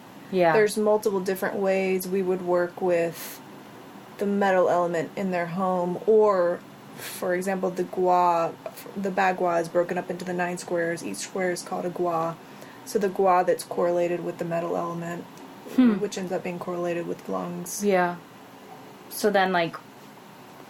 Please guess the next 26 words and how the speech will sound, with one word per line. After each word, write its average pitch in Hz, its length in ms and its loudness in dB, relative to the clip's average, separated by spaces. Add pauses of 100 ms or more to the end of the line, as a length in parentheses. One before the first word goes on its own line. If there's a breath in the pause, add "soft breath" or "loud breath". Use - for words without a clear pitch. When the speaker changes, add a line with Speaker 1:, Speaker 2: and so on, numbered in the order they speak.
(1000)
Speaker 1:
what 196 260 4
does 196 220 2
that 180 280 4 (120)
typically 175 520 -2
look 165 280 0
like 107 260 -4
for - 260 -8
you? 160 500 -4 (100)
Or 180 100 2
does 175 180 0
it 165 120 2
just 175 200 -4
depend? 170 440 0
Like, 175 180 -2
do 180 100 -4
you 190 100 2
use 180 340 2
a 185 80 2
certain, 175 460 0
like, 156 260 -2 (1120 loud breath)
like 170 240 -2
a, 90 600 -2
a 175 120 -2
color 175 840 2
or, 160 200 2
like, 143 320 0